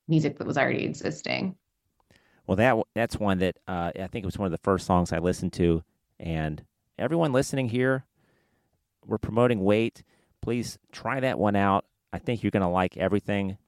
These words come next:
Speaker 2: You really could just pick one. And even if you're listening to my show and you're just some hardened dude that likes Dan Time and you've got, you know, whatever music that's,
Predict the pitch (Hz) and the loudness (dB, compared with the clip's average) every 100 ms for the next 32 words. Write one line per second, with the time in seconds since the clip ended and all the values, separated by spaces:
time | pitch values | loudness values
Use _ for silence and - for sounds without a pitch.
0 | _ 95 110 107 - 98 90 - - 98 | _ -2 0 0 0 -2 -2 -4 -4 -2
1 | 90 87 78 76 - 82 80 78 78 - | 2 4 2 -2 -6 -8 -4 -4 -6 -12
2 | _ _ _ - 156 175 165 156 123 131 | _ _ _ -6 -4 -2 -2 -2 2 2
3 | - - 110 127 135 135 120 113 110 113 | 0 -2 2 2 4 0 2 2 2 4
4 | 104 98 92 - _ _ _ - 95 92 | 6 6 4 -2 _ _ _ -4 -2 0
5 | 90 87 _ _ _ _ 101 92 120 117 | 0 -4 _ _ _ _ -6 0 0 0
6 | - 117 98 - 120 123 123 98 110 110 | 0 0 0 2 4 4 0 2 6 6
7 | 110 98 - 101 95 - 104 110 - - | 6 2 -4 -2 -2 -2 -2 -2 -6 -6
8 | 113 110 110 107 104 101 101 95 - 87 | -2 0 0 2 2 4 2 -2 -4 -4
9 | 85 87 - 87 - 110 104 - _ _ | -2 -4 -6 -8 -4 -2 -2 -4 _ _
10 | _ _ _ _ 92 87 87 101 117 107 | _ _ _ _ -6 -4 -2 2 2 4
11 | 101 95 - _ _ _ - 98 120 127 | 4 2 -2 _ _ _ -10 -2 0 -2
12 | - 104 - - | -2 -4 -4 -12